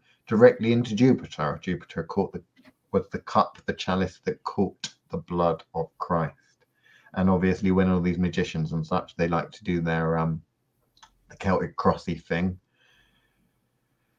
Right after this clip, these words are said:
That's essentially partly what they're doing. They're growing themselves to stand and balance on those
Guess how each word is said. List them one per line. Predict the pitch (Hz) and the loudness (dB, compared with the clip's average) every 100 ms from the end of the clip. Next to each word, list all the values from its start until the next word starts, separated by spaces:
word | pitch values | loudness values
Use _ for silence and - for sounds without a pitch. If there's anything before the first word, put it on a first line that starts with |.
| _ _ _ _ _ | _ _ _ _ _
That's | 135 - | 2 2
essentially | 117 127 110 - 117 | 2 4 4 2 0
partly | - 120 104 113 | 4 4 4 4
what | 113 107 | 2 4
they're | 110 104 | 2 6
doing. | 123 87 78 80 | 6 6 2 0
They're | 90 87 87 82 - _ _ _ _ _ _ 95 | 2 2 0 -2 -10 _ _ _ _ _ _ -8
growing | 101 107 107 101 95 95 | -2 4 6 6 4 0
themselves | 95 95 92 104 92 90 85 - - - - | 0 -2 0 2 2 0 -4 -12 -20 -20 -20
to | - | -18
stand | - - - 120 95 90 90 90 87 92 | -16 -18 2 4 6 4 2 0 0 0
and | 90 | 2
balance | 90 87 85 92 | 2 0 -2 -2
on | 87 82 | -2 0
those | 80 78 76 - - | -2 -4 -6 -12 -20